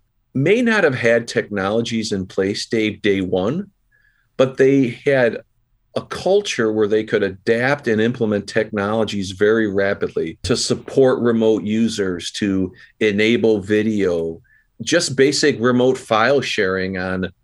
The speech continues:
non-office devices, non-plant devices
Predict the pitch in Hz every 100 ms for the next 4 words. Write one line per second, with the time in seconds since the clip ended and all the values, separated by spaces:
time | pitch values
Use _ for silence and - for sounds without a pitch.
0 | _ _ 113 107 113 120 107 110 120 123
1 | 117 110 101 101 113 107 92 - 98 104
2 | 107 - 107 107 - - 90 92 107 107
3 | 87 80 -